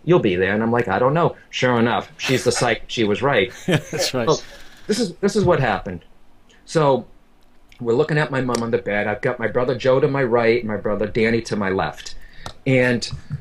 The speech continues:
Speaker 1: I'm just sitting there, and I wasn't looking for spirit people. I was just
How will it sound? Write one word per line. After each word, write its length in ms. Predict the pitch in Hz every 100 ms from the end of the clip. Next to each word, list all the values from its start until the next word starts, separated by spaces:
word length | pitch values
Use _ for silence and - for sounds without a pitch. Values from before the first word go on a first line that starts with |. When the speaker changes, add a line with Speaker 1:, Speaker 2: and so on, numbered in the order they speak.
| - - - -
Speaker 1:
I'm 140 | 180
just 180 | 165 -
sitting 240 | 165 135
there, 220 | 131 135
and 100 | 127
I 60 | 127
wasn't 340 | 151 214 190
looking 220 | 139 143 147
for 120 | 151
spirit 460 | - - 120 127
people. 260 | - 135 104
I 40 |
was 160 | 101 98
just 280 | - 143